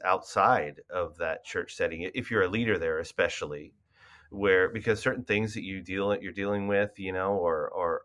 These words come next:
um, you c-, are, you're not able to share because of things,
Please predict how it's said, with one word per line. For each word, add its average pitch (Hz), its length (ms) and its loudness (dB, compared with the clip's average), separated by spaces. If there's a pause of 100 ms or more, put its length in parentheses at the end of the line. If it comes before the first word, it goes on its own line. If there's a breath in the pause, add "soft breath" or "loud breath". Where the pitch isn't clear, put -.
(120)
um, 82 280 -6
you 85 60 -20
c-, - 140 -20 (220)
are, 85 160 -6 (120)
you're 92 140 -8
not 92 140 0
able 90 240 -4
to 90 60 -12
share 87 420 0 (160)
because 95 320 -2
of 90 220 -2 (240)
things, 92 380 -8